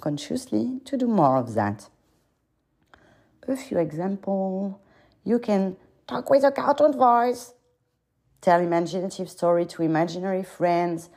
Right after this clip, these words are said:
I don't know, find a playground and go down a slide. Oh my God, I love that so much.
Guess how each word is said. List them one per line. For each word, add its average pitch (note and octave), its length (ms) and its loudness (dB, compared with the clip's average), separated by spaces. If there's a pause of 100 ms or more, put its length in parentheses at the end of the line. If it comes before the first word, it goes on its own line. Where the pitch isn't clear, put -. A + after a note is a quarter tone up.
(400)
I G#3+ 100 2
don't B3+ 160 2
know, A3+ 120 4
find E3+ 380 0
a F#3 40 -2
playground F#3 800 2
and D#3+ 240 0
go F3 140 4
down E3 240 4
a D3+ 60 0
slide. C3 320 -6
Oh G2+ 60 -8
my C#3+ 180 -4
God, A2+ 400 -6
I C#3 120 -8
love B2+ 300 -6
that - 220 -10 (140)
so A#2+ 220 -10
much. - 540 -8